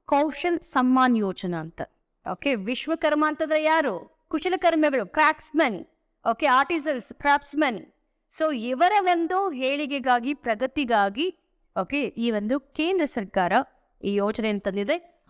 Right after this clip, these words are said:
ಕುಶಲಕರ್ಮಿಗಳ ಒಂದು ಸ್ಥಿತಿಗತಿಗಳನ್ನ so ಸುಧಾರಿಸ್ಲಿಕ್ಕೆ, ಓಕೆ, to improvise the livelihood of these artisans or ca-, craftsmen. So ಅದಕ್ಕೋಸ್ಕರ ಈ ಒಂದು ಯೋಜನೆಯನ್ನ ತಂದಿದ್ದಾರೆ. So ಯಾವ ರೀತಿ ಸುಧಾರಿಸೋದು ಅಂತಂದ್ರೆ,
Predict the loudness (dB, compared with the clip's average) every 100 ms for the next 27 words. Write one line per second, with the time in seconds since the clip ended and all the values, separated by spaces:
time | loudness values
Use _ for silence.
0 | -6 -4 -2 0 2 2 0 0 0 2
1 | 2 0 -2 -4 -6 _ _ _ -4 -4
2 | -2 0 0 0 0 0 0 2 0 0
3 | _ -8 -2 -2 -2 0 2 2 0 -6
4 | -8 -8 -14 -14 _ _ -6 -4 0 0
5 | 0 -4 -2 -4 -2 -2 2 4 4 0
6 | -6 -20 _ _ _ -10 2 2 4 4
7 | 2 4 2 2 2 2 2 -2 -6 -8
8 | -4 -2 2 2 2 -6 -4 -10 -12 -20
9 | _ -6 -4 -4 0 0 0 0 0 0
10 | -4 -4 -4 -12 _ _ _ -2 2 2
11 | 0 0 -2 -2 -2 -2 -4 -2 -2 -2
12 | -6 -8 -6 -6 -6 -2 -2 -2 -4 _
13 | _ _ -2 0 4 4 4 -2 -4 0
14 | 0 0 -2 -2 0 -2 0 -2 -4